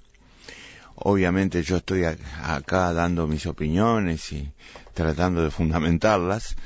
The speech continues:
son las mismas que doy en el seno de mi partido y en el seno de mi gobierno, sin duda,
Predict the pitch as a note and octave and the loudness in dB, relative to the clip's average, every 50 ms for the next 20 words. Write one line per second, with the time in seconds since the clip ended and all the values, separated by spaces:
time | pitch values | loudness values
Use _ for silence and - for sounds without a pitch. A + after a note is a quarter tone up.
0 | - - - - - - A2+ G2+ F#2+ F#2+ F#2+ F2+ F2 F#2+ G2 G2+ A2 A2+ G#2+ - | -10 -14 -18 -16 -4 0 2 2 4 2 2 2 2 2 2 2 0 0 -2 -2
1 | - G2+ F2 E2+ F2 G2 A2 A2 G2 E2+ D#2 D2 C#2 - - G2 F2 E2+ D#2+ D2 | -2 0 2 2 2 2 2 2 0 0 -2 -2 -4 -2 -2 0 0 0 -2 -2
2 | C#2+ D2 E2+ G2 F#2 G2+ G#2 F#2 G2+ - - G2 G2 G#2 A2+ B2 C#3+ B2+ F#2 E2 | -2 -2 -2 0 2 2 2 0 0 -4 -4 -2 0 0 0 0 -2 -2 -4 -4
3 | D2 D2+ - - - F2 E2 D#2+ D#2+ D2+ C#2+ D2 D2+ D#2 D#2 F2+ C3 D#3+ E3 C3 | -6 -6 -6 -4 -2 -2 0 0 -2 -2 -2 -4 -2 -2 -2 0 2 2 2 2
4 | E2 C#2+ B1 - G2 - - - D2+ C#2 D2 - C3 C#3 A#2 F2+ D2+ | -2 -6 -12 -14 -16 -16 -12 -10 -10 -4 0 0 2 2 2 0 -2